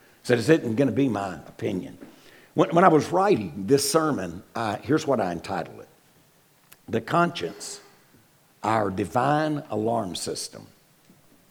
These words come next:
We have an alarm system at our house. You probably do. You try to put your code in, and if there is, um, a malfunction,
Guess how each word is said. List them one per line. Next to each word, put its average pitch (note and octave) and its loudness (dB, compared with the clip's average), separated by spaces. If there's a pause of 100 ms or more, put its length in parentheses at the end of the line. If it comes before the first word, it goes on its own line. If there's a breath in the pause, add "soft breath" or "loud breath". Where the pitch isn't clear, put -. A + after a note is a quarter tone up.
(440 loud breath)
We D#3+ 12
have C3+ 10
an A2+ 4
alarm B2 4
system G2 -4
at F2 -2
our E2+ -2
house. - -8 (1040 soft breath)
You G2 -4
probably E2+ -2
do. - -12 (1160 soft breath)
You E3+ 6
try G3 10
to C#3+ 6
put - 0
your A#2 0
code D3 4
in, E3 -2 (1200 soft breath)
and G#2 -2
if G#2+ -4
there C3 4
is, G#2 -2
um, F2+ -12 (240)
a A2 0
malfunction, C3 0